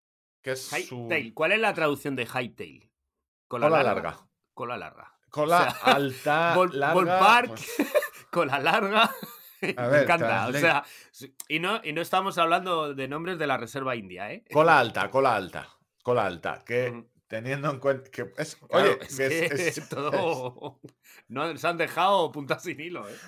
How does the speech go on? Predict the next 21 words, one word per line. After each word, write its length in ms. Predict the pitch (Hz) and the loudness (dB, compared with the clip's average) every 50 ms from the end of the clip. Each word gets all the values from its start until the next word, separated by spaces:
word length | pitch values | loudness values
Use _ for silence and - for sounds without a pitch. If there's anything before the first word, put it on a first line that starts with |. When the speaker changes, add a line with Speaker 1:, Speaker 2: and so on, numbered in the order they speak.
| - _ | -20 _
Speaker 1:
Me 160 | - 160 156 | -6 -4 -4
suena 480 | 151 - 156 165 170 185 185 190 190 185 - - - 151 - | -2 -2 -2 -2 0 0 0 -2 -2 -6 -10 -16 -20 -14 -8
a 140 | - 127 127 | -2 0 0
arenga 380 | 127 131 147 156 151 156 160 | 2 2 0 0 2 0 2
militar. 580 | 151 143 139 123 123 117 - 131 139 123 - - - _ _ | 2 0 -2 -2 -2 0 2 2 2 2 0 -4 -14 _ _
Cola 220 | - 220 247 233 | 6 8 8 8
alta. 340 | 208 170 131 127 101 - - | 8 8 4 2 0 -2 -2
Todo 140 | - 185 220 | -2 0 0
el 40 | 240 | 0
mundo, 200 | 226 202 170 147 | 2 2 2 4
antes 200 | 143 156 175 196 180 | 4 2 2 0 2
Speaker 2:
Sí. 20 | |
Speaker 1:
de 60 | 180 | 2
hacer 240 | 156 - 170 165 165 | 2 2 2 2 2
el 100 | 156 151 | 2 0
desfile 340 | 131 147 139 - 156 147 147 | 0 -2 -2 -2 -2 -2 0
ese 160 | 147 147 143 | 0 -2 0
que 60 | 131 | 0
hacéis 240 | 143 131 117 131 120 | 0 0 0 0 2
en 100 | 127 127 127 | 2 2 2
Madrid, 340 | 123 117 120 147 170 160 | 2 2 2 2 0 -2